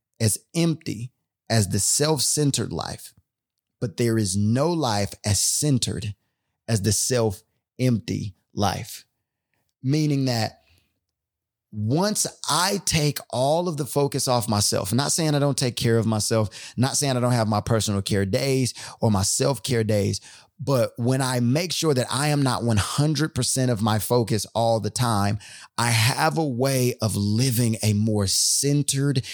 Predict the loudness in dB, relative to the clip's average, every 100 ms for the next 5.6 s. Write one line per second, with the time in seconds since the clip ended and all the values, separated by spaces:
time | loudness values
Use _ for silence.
0 | -10 0 2 2 0 0 -2 -4 -2 0
1 | 0 0 -2 -4 -6 -10 -12 -4 0 2
2 | 2 2 0 -6 -6 -2 -2 -2 -2 0
3 | -2 -6 -12 -14 -2 0 2 2 2 4
4 | 4 4 2 2 0 0 0 -2 0 0
5 | 0 -2 -2 -4 -6 -10